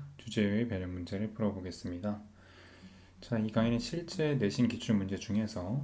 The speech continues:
주제 제목, 요약문, 일치, 불일치 유형만 모아서 풀어보는 내신 대비 강좌입니다.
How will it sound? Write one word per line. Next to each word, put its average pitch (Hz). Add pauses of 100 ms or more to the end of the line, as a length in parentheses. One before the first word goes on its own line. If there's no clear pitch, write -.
(120)
주제 104
제목, 104
요약문, 95
일치, 92
불일치 95
유형만 90
모아서 87
풀어보는 110
내신 98
대비 95
강좌입니다. 87